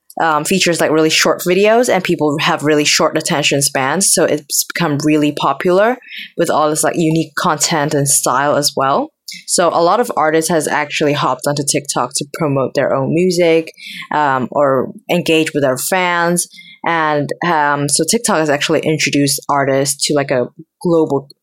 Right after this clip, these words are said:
audience and also influencing the pop culture as well because there are so many users on TikTok. So today we'll be kind of delving into the TikTokification of music, the pros and cons of it,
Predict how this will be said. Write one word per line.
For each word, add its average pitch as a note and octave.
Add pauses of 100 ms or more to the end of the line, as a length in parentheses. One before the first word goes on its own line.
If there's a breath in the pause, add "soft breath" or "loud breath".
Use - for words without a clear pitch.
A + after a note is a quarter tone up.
audience C3+
and C#3+ (160)
also C#3+
influencing C#3+
the C#3+ (100)
pop -
culture B2+
as C3
well B2
because C#3+
there D3
are D3
so C#3+
many C#3+
users C#3+ (300 soft breath)
on D#3
TikTok. E3
So G#3
today G3+
we'll A3+
be D#3 (340 loud breath)
kind G3
of D3
delving D#3
into D3 (280)
the D#3+ (160)
TikTokification D#3+
of D3
music, D#3 (160)
the C#3+ (100)
pros D3
and C#3+
cons C#3+
of G#3+
it, E4+